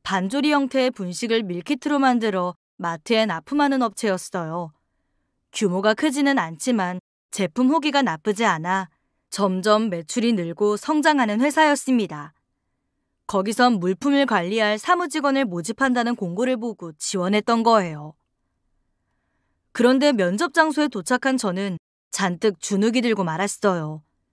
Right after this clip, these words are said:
단 두 명을 뽑는 자리에 면접 온 사람만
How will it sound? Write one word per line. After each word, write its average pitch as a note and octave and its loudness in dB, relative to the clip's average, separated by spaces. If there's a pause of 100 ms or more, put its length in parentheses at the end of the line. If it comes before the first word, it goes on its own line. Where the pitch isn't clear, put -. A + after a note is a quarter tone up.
(500)
단 G3 0
두 G3 -4
명을 A#3 2
뽑는 B3 2
자리에 G#3+ 0
면접 F3+ -2
온 C#4 -2
사람만 A3 0